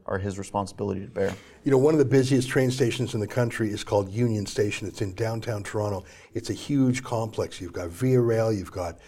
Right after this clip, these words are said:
Speaker 2: um, commuter rail from around Ontario, you've got the Toronto subway that goes through. It's a very busy place. Uh, that's why it's called Union Station. It's where all the lines unite. Uh, it would be like, um, I don't know,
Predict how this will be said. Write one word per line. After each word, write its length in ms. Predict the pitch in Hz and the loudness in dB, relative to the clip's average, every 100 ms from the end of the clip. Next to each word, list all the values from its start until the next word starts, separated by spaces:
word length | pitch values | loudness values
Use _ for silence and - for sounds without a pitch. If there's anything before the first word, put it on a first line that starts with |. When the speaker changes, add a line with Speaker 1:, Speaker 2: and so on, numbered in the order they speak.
| - - - | -20 -20 -16
Speaker 2:
um, 280 | 85 80 80 - | -12 -12 -14 -14
commuter 460 | - 107 123 123 | -6 2 4 6
rail 280 | 110 110 110 | 6 6 4
from 180 | 98 - | 4 2
around 240 | 95 92 90 | 2 -6 -8
Ontario, 560 | 87 - 113 113 110 - - - | -8 -4 -2 0 -2 -4 -20 -10
you've 140 | 107 101 | -6 2
got 180 | 110 | 0
the 80 | - | 0
Toronto 340 | - 117 104 95 | -2 2 2 2
subway 400 | - 117 117 113 | 0 0 2 0
that 120 | 107 | 2
goes 240 | 110 107 | 0 0
through. 100 | 123 | 0
It's 100 | 117 | 0
a 40 | 110 | 2
very 280 | 175 302 | 4 4
busy 320 | 101 127 117 90 | 2 2 0 -4
place. 500 | - 117 76 - - - - - - | -4 -4 -4 -12 -18 -20 -20 -20 -10
Uh, 140 | 92 | -4
that's 180 | 104 - | -4 -2
why 60 | |
it's 100 | 98 | -4
called 220 | - 92 82 | -2 -4 -2
Union 360 | 117 110 92 | -2 -2 -4
Station. 400 | - 151 165 - | -4 0 0 -2
It's 120 | 90 - | -10 -6
where 100 | 98 | -6
all 100 | 92 | -4
the 160 | 90 85 | -6 -6
lines 340 | 101 92 85 90 | -6 -6 -8 -8
unite. 320 | 90 120 131 135 - - - - - | -4 -4 -2 -6 -8 -20 -20 -8 0
Uh, 160 | 113 104 | 2 4
it 60 | |
would 140 | 135 131 | 2 4
be 100 | 127 | 6
like, 380 | 120 117 113 120 | 6 4 4 4
um, 480 | 110 107 101 92 - _ - - | 4 4 0 -4 -10 _ -12 -2
I 60 | |
don't 120 | 101 | -2
know, 220 | 82 80 | -2 -10